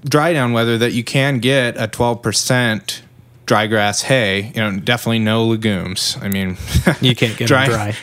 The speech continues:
Speaker 1: drying legumes. I, I learned this year with some clover hay that it is, it is a tricky situation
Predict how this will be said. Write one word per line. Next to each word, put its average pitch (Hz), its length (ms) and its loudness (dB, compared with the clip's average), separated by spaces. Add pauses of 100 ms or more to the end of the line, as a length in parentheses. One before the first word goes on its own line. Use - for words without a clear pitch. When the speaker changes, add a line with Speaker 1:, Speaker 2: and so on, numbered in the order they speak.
Speaker 1:
drying 123 340 2
legumes. 113 460 0
I, 107 160 0
I 110 220 -2
learned 135 320 2
this 135 300 0
year 104 280 0 (280)
with 117 120 2
some 107 220 -2
clover 113 380 0
hay 95 180 0
that 95 180 -2
it 104 100 0
is, 98 440 -2 (300)
it 110 120 -2
is 107 160 0
a 104 60 -2
tricky 113 480 0
situation 98 1000 -2